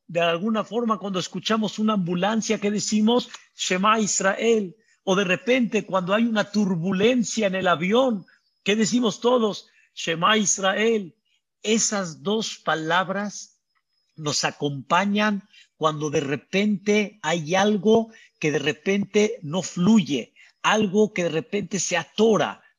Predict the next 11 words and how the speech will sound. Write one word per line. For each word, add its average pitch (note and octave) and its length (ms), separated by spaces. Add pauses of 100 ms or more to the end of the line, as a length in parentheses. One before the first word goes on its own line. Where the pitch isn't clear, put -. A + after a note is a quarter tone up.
(260)
algo G#3 420
que F#3 140
no F3 200
está G#3+ 260
funcionando F#3+ 840
de F3 140
forma G#3+ 400
correcta. F3+ 720 (220)
¿Y D#3+ 140
qué G#3 160
decimos? G#3+ 640